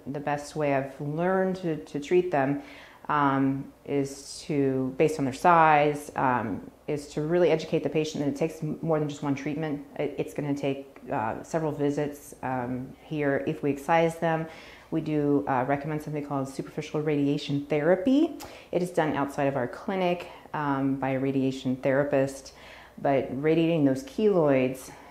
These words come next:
um, if we do decide to excise it, radiating the keloids, uh, within,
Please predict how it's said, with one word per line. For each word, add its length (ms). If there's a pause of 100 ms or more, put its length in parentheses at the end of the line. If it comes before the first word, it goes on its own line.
um, 360
if 140
we 80
do 100
decide 340
to 140
excise 380
it, 40
radiating 380
the 60
keloids, 640
uh, 200
within, 640